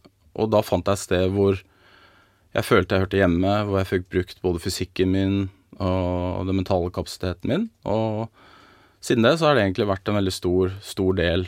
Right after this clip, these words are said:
av interessefeltet mitt da. Eh, og så bygde det, bygde det på seg, og fra forskjellige deployeringer da, så, så så jeg jo det at, eh,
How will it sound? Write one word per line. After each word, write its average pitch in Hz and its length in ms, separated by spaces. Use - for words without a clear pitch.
av 92 340
interessefeltet 92 680
mitt 131 160
da. 196 120
Eh, 98 720
og 123 60
så 135 80
bygde 113 320
det, 113 200
bygde 98 320
det 107 140
på 95 180
seg, 151 320
og 113 960
fra 104 260
forskjellige 95 460
deployeringer 98 640
da, 139 100
så, - 220
så - 200
så - 180
jeg 92 160
jo 101 80
det 90 140
at, - 260
eh, 98 380